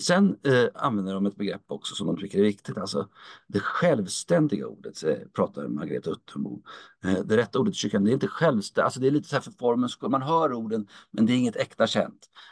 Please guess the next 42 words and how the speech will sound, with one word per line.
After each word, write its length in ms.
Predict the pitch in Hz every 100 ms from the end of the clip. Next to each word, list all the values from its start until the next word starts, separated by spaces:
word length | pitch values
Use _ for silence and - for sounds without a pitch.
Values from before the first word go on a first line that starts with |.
| -
Eh, 240 | - 92 -
det 120 | 107
är 140 | 117 127
inget 240 | 113 104
som 160 | 107 104
liksom 260 | 98 104
kommit 240 | 104 104 104
in 280 | 117 104 92
i, 100 | 107
i 340 | 101 104 127 120
jaget, 520 | 123 156 147 110 104
om 80 | 92
man 120 | 95
säger. 300 | - - - - - - -
Eh, 320 | - 87 85 82 -
det 80 | 104
självständiga 720 | - 135 101 - 127 120 107
ordet 300 | 95 90 -
är, 260 | - 82 80 -
är 120 | 92
viktiga 320 | 90 - 87
grejer. 200 | 82 80 - - _ 104
Mm. 180 | 101 107 _ -
Och 240 | 107 -
en 200 | 131 123
av, 140 | 123 -
då 140 | 113 131
fyller 200 | - 139
faktiskt 300 | 110 101 -
en 180 | 110
av 100 | 104
hennes, 340 | 101 95 - -
eh, 180 | 95 92
vä-, 260 | 98 87
väninnor 400 | 107 104 101 131
där 180 | 85 85
på, 240 | - 110
Hedvig 340 | - 104 92 92
Lampa, 340 | 104 98 -
säger 200 | - 82
det 100 | 80
att 140 | 87